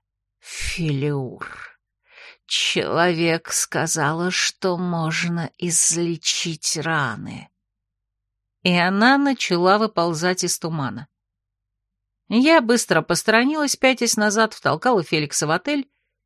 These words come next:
и застыла, держась за косяк и пребывая в состоянии полного офигения. Нагайна текла и текла и текла, вползая в холл. До талии представительница полузмеиного народа выглядела обычной человеческой женщиной,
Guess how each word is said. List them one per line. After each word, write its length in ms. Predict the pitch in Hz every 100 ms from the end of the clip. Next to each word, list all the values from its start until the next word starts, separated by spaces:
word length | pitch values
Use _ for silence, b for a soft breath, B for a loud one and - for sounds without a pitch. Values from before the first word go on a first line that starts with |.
| _
и 120 | 226 220
застыла, 480 | 208 196 302 277
держась 420 | 202 196 185 220 180
за 100 | 170
косяк 480 | 165 - 285 294 _ _ _ -
и 120 | 208
пребывая 520 | 202 208 202 233 247
в 40 | -
состоянии 680 | 190 - 175 220 214 196
полного 500 | 185 196 190 180 180
офигения. 760 | - 175 175 160 143 120 - - _ _ _ _ _ _ _ _ -
Нагайна 760 | 165 185 202 311 320 285 277
текла 760 | - 185 185 170 190 254 247 247
и 140 | 240
текла 680 | - 196 - 165 208 240 233
и 160 | 220 220
текла, 580 | 214 208 180 220 220
вползая 640 | 185 - 160 160 165 170 165
в 60 |
холл. 400 | - 190 175 131 _ _ _ _ _ _ _ -
До 220 | 160 185
талии 360 | 233 269 233 185
представительница 960 | 180 180 185 190 202 180 175 165 180
полузмеиного 760 | 180 185 175 170 185 180 170 170
народа 400 | 180 262 320 302
выглядела 520 | 294 285 254 254 233
обычной 460 | 202 262 - 247 240
человеческой 680 | 190 170 190 185 180 170 143
женщиной, 580 | 139 135 - 143 139